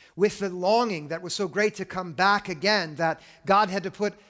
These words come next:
an angelic being that would intimidate and, and frighten so that there's no way to come back. The man and the woman are removed from the place that they were made for.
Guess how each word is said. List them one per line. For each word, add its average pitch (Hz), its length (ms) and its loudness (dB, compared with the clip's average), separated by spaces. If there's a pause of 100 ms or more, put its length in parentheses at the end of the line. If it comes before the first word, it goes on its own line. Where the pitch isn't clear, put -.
(140)
an 185 120 -2
angelic 180 540 0
being 202 380 -2
that 165 180 -2
would 170 80 -8
intimidate 190 640 -2
and, 165 180 -10 (300)
and 170 160 -8
frighten 202 460 0
so 151 140 -10
that 160 100 -8
there's 151 220 -10
no 190 180 2
way 220 200 4
to 202 120 -4
come 151 240 -10
back. 123 460 -8 (840)
The 160 80 -6
man 202 160 2
and 202 80 -2
the 196 40 -4
woman 208 240 0
are 196 80 2
removed 190 540 0
from 190 160 -8
the 160 80 -10
place 170 240 -4
that 147 100 -14
they 165 60 -8
were 147 120 -6
made 147 300 -6
for. 139 460 -12